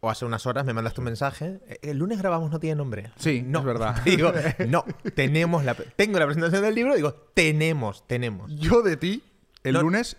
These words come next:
Speaker 2: iría a desayunar ya juntos y no me sueltes,
Speaker 1: O sea, el
Speaker 2: porque
Speaker 1: domingo
Speaker 2: yo
Speaker 1: tengo que dormir con vos.
Speaker 2: Sí,
Speaker 1: Vale,
Speaker 2: el domingo
Speaker 1: ok.
Speaker 2: dormimos
Speaker 1: Uf,
Speaker 2: juntos.
Speaker 1: tío.
Speaker 2: Sí, sí, sí. Sí, porque, vamos, te digo yo que el lunes soy capaz de quedar con alguien y a
Speaker 1: Pero
Speaker 2: olvidarme.
Speaker 1: ¿no tenés un calendar?
Speaker 2: Sí.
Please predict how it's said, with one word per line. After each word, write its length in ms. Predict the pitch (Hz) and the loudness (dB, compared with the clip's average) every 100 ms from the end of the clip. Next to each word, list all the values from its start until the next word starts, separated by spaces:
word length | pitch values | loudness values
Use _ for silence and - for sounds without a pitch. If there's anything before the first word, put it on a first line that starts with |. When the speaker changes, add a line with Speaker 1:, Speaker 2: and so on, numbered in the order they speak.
| - | -4
Speaker 2:
iría 420 | 143 147 175 143 | -2 2 2 2
a 260 | 143 170 - | 2 0 -2
desayunar 840 | 151 170 - 160 151 147 170 131 | -2 -2 0 -2 0 0 2 0
ya 160 | 117 113 | 0 -2
juntos 480 | - 131 143 247 - | 0 -2 0 -2 -4
y 100 | 139 | -4
no 100 | 147 | -2
me 120 | 175 165 | 0 0
sueltes, 500 | 143 120 87 80 - | 0 -2 -2 -8 -8
Speaker 1:
O 40 | |
sea, 100 | 123 | -2
el 60 | 123 | 0
Speaker 2:
porque 120 | 127 | 2
Speaker 1:
domingo 220 | 147 180 190 | 2 2 2
Speaker 2:
yo 80 | |
Speaker 1:
tengo 140 | 185 165 | 2 2
que 80 | 143 | 2
dormir 300 | 131 135 131 | 2 0 -2
con 140 | 120 | -2
vos. 180 | 95 - | -4 -8
Speaker 2:
Sí, 220 | - 143 - _ | -6 -6 -6 _
Speaker 1:
Vale, 160 | 120 107 | -4 -2
Speaker 2:
el 40 | |
domingo 220 | 147 180 214 | 0 2 2
Speaker 1:
ok. 40 | |
Speaker 2:
dormimos 280 | 175 147 123 | 2 0 -2
Speaker 1:
Uf, 60 | |
Speaker 2:
juntos. 260 | 113 92 82 - - | -4 -6 -8 -12 -20
Speaker 1:
tío. 100 | - | -10
Speaker 2:
Sí, 120 | - 117 | -6 -4
sí, 160 | 110 | -6
sí. 160 | - 87 - - - - | -8 -12 -14 -20 -20 -4
Sí, 140 | 160 | -2
porque, 760 | 156 151 135 120 110 101 92 95 | -2 -2 -2 -2 -2 -2 -4 -4
vamos, 380 | 127 127 92 - | -4 -4 -6 -8
te 80 | 120 | -4
digo 160 | 131 143 | -2 0
yo 140 | 151 | 0
que 60 | 147 | 0
el 60 | |
lunes 280 | 147 190 214 | -2 -2 -4
soy 160 | - 147 | -4 -2
capaz 220 | 147 135 | -2 -2
de 80 | 123 | -2
quedar 220 | 120 131 | -2 -2
con 140 | 147 156 | 0 0
alguien 340 | 175 208 202 | 0 -2 -2
y 300 | 143 113 110 | -2 -2 -2
a 20 | 110 | 0
Speaker 1:
Pero 100 | 139 | 0
Speaker 2:
olvidarme. 340 | 107 107 92 87 | -2 -4 -6 -6
Speaker 1:
¿no 120 | 147 | -4
tenés 220 | 190 220 | -2 -4
un 80 | 202 | -4
calendar? 420 | 135 160 165 101 - - - - | -2 -2 -2 -6 -10 -20 -20 -10
Speaker 2:
Sí. 140 | - | -6